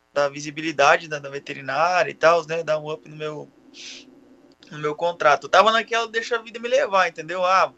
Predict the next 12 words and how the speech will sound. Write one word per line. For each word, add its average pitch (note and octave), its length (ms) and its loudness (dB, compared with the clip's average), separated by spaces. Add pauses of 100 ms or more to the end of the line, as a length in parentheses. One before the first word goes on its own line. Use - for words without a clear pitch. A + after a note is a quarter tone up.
se - 200 -18
renovar G3 420 -4
o G3 60 -8
contrato, G#3 640 -6 (680)
vamos D#3+ 240 -10
ficando. F3+ 520 -2 (360)
E D3+ 160 2
até F3 240 2
então F#3+ 340 -2
tá A3 180 -4
nesse A#3 260 -8
pega. G#3 460 0